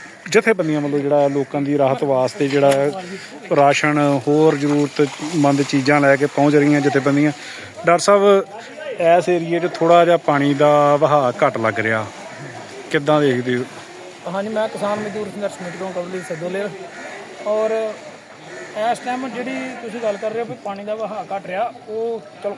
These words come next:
Speaker 2: ਵਧੀਆ ਗੱਲ ਆ। ਕੋਈ ਲਗਭਗ ਦੋ ਢਾਈ ਫੁੱਟ ਦੇ ਕਰੀਬ ਇੱਥੇ ਜਿਹੜਾ ਪਾਣੀ ਦਾ ਹੈਗਾ ਆ ਲੈਵਲ, ਉਹ ਘਟਿਆ ਆ ਕੱਲ੍ਹ ਦੇ ਨਾਲੋਂ।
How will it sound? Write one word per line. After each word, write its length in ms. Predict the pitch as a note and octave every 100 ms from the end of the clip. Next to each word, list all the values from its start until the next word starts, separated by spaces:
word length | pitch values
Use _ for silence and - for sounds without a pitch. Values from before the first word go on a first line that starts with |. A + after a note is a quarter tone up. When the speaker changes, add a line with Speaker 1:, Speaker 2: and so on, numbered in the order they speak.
| E3
Speaker 2:
ਵਧੀਆ 300 | F#3 B3 A#3+
ਗੱਲ 200 | A3 G3
ਆ। 100 | G3+ - - - -
ਕੋਈ 160 | A#3 A3
ਲਗਭਗ 760 | G3 G3 G#3 A#3+ G#3+ A#3+ A#3 - - F3
ਦੋ 180 | G3+ G#3+
ਢਾਈ 200 | A#3 G#3 E3
ਫੁੱਟ 160 | F#3+
ਦੇ 160 | G#3+ A#3+
ਕਰੀਬ 300 | A3 A3 G#3
ਇੱਥੇ 200 | G3+ G3+
ਜਿਹੜਾ 200 | G3+ G3
ਪਾਣੀ 280 | F#3+ F#3 F3+
ਦਾ 380 | F#3 F#3 F3 D#3+ D#3
ਹੈਗਾ 280 | F3 E3+ F3
ਆ 20 |
ਲੈਵਲ, 340 | F3 D#3+ F3 F3 - - - - -
ਉਹ 100 | G#3 -
ਘਟਿਆ 460 | F#3+ E3 F3+ G#3+ G#3+
ਆ 60 | E3+ - - -
ਕੱਲ੍ਹ 180 | G3
ਦੇ 80 | G#3
ਨਾਲੋਂ। 280 | G#3+ G3+ G3+